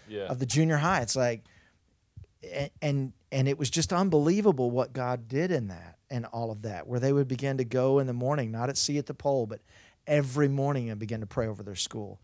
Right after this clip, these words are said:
Speaker 1: Mm.
Speaker 2: to the point of just God moving and me having to escort kids to their first hour class because God was moving.
Speaker 1: I wanna
Speaker 2: And
Speaker 1: talk
Speaker 2: then a
Speaker 1: about,
Speaker 2: whole lot of
Speaker 1: yeah.
Speaker 2: other
Speaker 1: I
Speaker 2: stuff.
Speaker 1: wanna talk about that 'cause that was interesting, y-, 'cause, uh, I believe the story is that you just got a phone call one morning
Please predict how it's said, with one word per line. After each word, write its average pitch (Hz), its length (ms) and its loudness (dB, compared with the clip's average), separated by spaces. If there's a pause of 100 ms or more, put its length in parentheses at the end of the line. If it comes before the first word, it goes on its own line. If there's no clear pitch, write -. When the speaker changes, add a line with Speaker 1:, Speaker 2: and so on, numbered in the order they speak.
Speaker 1:
Mm. - 460 -20
Speaker 2:
to - 120 2
the 131 80 4
point 131 300 4
of 113 120 0
just 123 320 0 (840)
God 127 320 4
moving 139 400 4
and 117 100 0
me 127 200 0
having 127 380 0
to 113 260 -6 (1200)
escort 131 480 2
kids 131 320 2
to 139 140 -2
their 120 160 -2
first 131 400 -2
hour 123 260 0
class 110 720 0 (520)
because 117 380 2
God 120 280 0
was 117 180 -6
moving. 127 440 0
Speaker 1:
I 123 40 -6
wanna 143 160 0
Speaker 2:
And 208 60 4
Speaker 1:
talk 196 80 8
Speaker 2:
then 208 100 8
a 196 40 10
Speaker 1:
about, - 100 8
Speaker 2:
whole 165 160 8
lot 147 180 8
of 131 80 4
Speaker 1:
yeah. 135 60 8
Speaker 2:
other - 100 6
Speaker 1:
I - 20 2
Speaker 2:
stuff. - 380 0
Speaker 1:
wanna 214 160 2
talk 196 140 4
about 139 160 4
that 101 100 2
'cause 123 100 0
that 135 80 8
was 135 120 2
interesting, 104 500 -2
y-, 98 80 -6
'cause, 104 220 -2
uh, 104 280 8
I 107 120 -2
believe 127 200 4
the 127 40 2
story 131 200 6
is 101 80 0
that 110 100 0
you 123 100 -4
just 165 200 -4
got 117 120 6
a 104 40 0
phone 147 220 4
call 117 180 6
one 101 160 4
morning 98 380 2